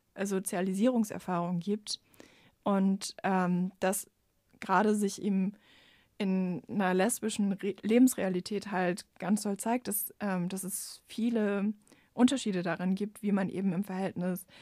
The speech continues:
zu, ja, der männlichen Dominanz oder so dann eben aufwächst und wie,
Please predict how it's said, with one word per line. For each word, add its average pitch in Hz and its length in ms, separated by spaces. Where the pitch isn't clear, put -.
zu, 196 600
ja, 185 220
der 175 600
männlichen 202 460
Dominanz 190 480
oder 180 200
so 185 340
dann 190 240
eben 190 300
aufwächst 208 480
und 180 200
wie, 185 400